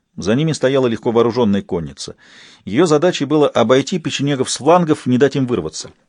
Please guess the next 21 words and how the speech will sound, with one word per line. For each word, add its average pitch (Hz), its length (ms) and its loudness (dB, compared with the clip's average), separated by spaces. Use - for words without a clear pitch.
Если 117 260 -4
печенеги 131 460 -2
успеют 117 360 0
послать 113 320 0
за 104 120 -2
подмогой, 123 580 -2
боя 151 400 4
на 151 200 4
два 156 140 0
фронта 151 480 0
со 131 140 -4
значительно 120 500 -2
превосходящими 110 640 -2
силами 135 500 -2
катафрактам 117 580 -2
не 131 80 -4
выдержать. 87 460 -8
Каунт 147 480 2
впереди 117 440 -4
поднял 110 420 0
меч. 113 300 -2